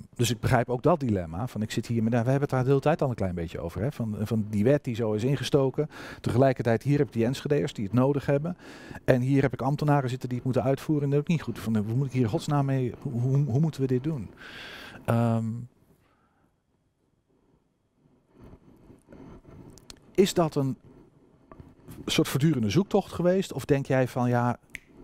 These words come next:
misschien is de koers of is, is, is, is de, het roer ook wel om nu, na die, het gedoe met die toeslagenaffaire.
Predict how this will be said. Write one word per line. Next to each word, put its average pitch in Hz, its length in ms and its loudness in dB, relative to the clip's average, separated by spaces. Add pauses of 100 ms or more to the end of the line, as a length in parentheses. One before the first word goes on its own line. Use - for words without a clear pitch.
(260)
misschien 135 280 0
is 123 80 -2
de - 80 -8
koers 139 340 0
of 127 160 -4
is, 131 180 -2
is, 120 160 -4
is, - 280 -4
is 117 180 -4
de, 113 240 0
het 117 140 -4
roer 127 280 0
ook 113 140 -2
wel 104 100 2
om 185 220 0
nu, 196 200 2
na 156 160 0
die, 143 200 0
het 135 140 -6
gedoe 135 220 0
met 139 80 0
die - 100 -14
toeslagenaffaire. 135 960 0